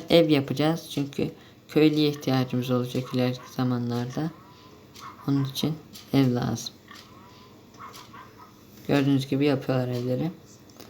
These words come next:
Bakalım biz de o zamana kadar şu askerlerimizi nasıl yapacağız onlara bakalım.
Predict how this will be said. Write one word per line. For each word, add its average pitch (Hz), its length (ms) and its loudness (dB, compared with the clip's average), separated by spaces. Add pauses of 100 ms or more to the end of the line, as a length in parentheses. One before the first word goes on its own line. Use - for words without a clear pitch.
(360)
Bakalım 139 280 0
biz 160 140 -2
de 170 60 6
o 170 40 8
zamana 165 300 0
kadar 165 200 -2
şu - 140 -6
askerlerimizi 151 760 -2
nasıl 135 240 -2
yapacağız 135 240 -4
onlara 139 340 -2
bakalım. 131 300 -6